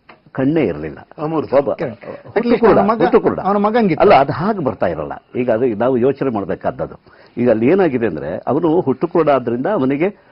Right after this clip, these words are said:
Speaker 1: ಸಿಂಹಾಸನದ ಮೇಲೆ ಅವನು ಕೂತರು ಅಧಿಕಾರವನ್ನು ಇನ್ನೊಬ್ಬ ಮಾಡ್ತಾನೆ ಅಂತ ಆಯ್ತು.
Speaker 3: ಹ್ಮ್.
Speaker 1: ಅವಾಗ ಏನಾಯ್ತು ಅಂದ್ರೆ, ಅಧಿಕಾರದ ಚುಕ್ಕಾಣಿ ಇನ್ನೊಬ್ಬನ ಕಣ್ಣಿದ್ದವನ ಕೈಲಿರ್ಬೇಕು. ಕಣ್ಣಿಲ್ಲದೆ ಇರುವಂತಹ ಕುರುಡ ಅವನು ರಾಜನಾಗಬೇಕು ಅಂತಂದ್ರೆ ಏನಾಗುತ್ತೆ? ವ್ಯಾಸರು ಅಲ್ಲಿ ಒಂದು ರೀತಿಯ ಒಂದು ವ್ಯಂಗ್ಯವನ್ನು ಕೊಟ್ಟಿದ್ದಾರೆ ಅಂತ ನಂಗೆ ಅನಿಸುತ್ತೆ.
Speaker 3: ಹ್ಮ್, ಹ್ಮ್.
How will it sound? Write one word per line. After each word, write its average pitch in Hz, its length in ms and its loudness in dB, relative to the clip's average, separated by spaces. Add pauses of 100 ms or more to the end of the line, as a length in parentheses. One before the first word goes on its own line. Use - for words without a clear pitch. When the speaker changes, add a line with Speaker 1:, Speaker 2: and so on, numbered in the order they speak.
(140)
Speaker 1:
ಸಿಂಹಾಸನದ 131 420 0
ಮೇಲೆ 127 220 0
ಅವನು 123 140 -2
ಕೂತರು 165 360 2
ಅಧಿಕಾರವನ್ನು 147 500 0
ಇನ್ನೊಬ್ಬ 147 300 0
ಮಾಡ್ತಾನೆ 101 380 -4
ಅಂತ 82 160 -14
ಆಯ್ತು. 73 240 -14
Speaker 3:
ಹ್ಮ್. 117 120 -16 (460)
Speaker 1:
ಅವಾಗ 160 240 0
ಏನಾಯ್ತು 156 380 0
ಅಂದ್ರೆ, 139 240 0
ಅಧಿಕಾರದ 147 540 0
ಚುಕ್ಕಾಣಿ 151 360 -2
ಇನ್ನೊಬ್ಬನ 147 340 2
ಕಣ್ಣಿದ್ದವನ 151 560 2
ಕೈಲಿರ್ಬೇಕು. 92 760 -4 (540)
ಕಣ್ಣಿಲ್ಲದೆ 180 460 0
ಇರುವಂತಹ 135 460 0
ಕುರುಡ 175 360 4 (720)
ಅವನು 185 260 2
ರಾಜನಾಗಬೇಕು 120 680 2
ಅಂತಂದ್ರೆ 98 320 -4
ಏನಾಗುತ್ತೆ? 120 420 0
ವ್ಯಾಸರು 160 500 -2
ಅಲ್ಲಿ 131 140 0
ಒಂದು 123 240 0
ರೀತಿಯ 127 300 -2
ಒಂದು 113 220 0
ವ್ಯಂಗ್ಯವನ್ನು 135 460 0
ಕೊಟ್ಟಿದ್ದಾರೆ 110 400 -4
ಅಂತ 82 140 -8
ನಂಗೆ 98 140 -4
ಅನಿಸುತ್ತೆ. - 540 -12
Speaker 3:
ಹ್ಮ್, 143 100 -4
ಹ್ಮ್. 113 160 -10